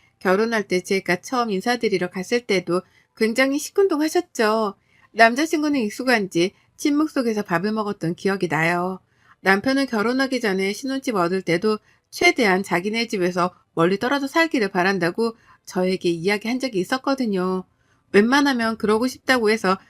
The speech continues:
저희는 신혼집도 일부러까지는 아니지만 시댁에서 멀리 떨어진 곳이었어요. 제가 살아왔던 세상 속에서는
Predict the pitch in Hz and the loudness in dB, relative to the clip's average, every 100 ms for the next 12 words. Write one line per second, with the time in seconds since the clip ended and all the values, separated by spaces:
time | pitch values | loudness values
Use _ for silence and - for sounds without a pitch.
0 | _ - 196 196 190 208 - 302 294 240 | _ -2 2 2 2 0 -2 -2 -2 -4
1 | - 180 175 175 226 233 208 185 170 170 | 0 2 2 2 0 0 -2 -2 -2 -2
2 | 196 - 190 226 226 - - _ - 339 | -2 -4 -2 -2 -2 -8 -20 _ -2 2
3 | 339 330 254 185 175 196 240 262 277 269 | 2 2 0 0 2 2 0 -2 -2 -4
4 | 208 - 185 - 156 165 202 202 - _ | -4 -4 -4 -4 -2 0 0 -2 -6 _
5 | - - - 214 220 233 311 294 294 - | -20 -6 2 4 4 2 2 0 0 -2
6 | 208 233 277 285 277 190 185 175 196 214 | -2 0 -2 -2 -4 -2 -2 -2 -2 -4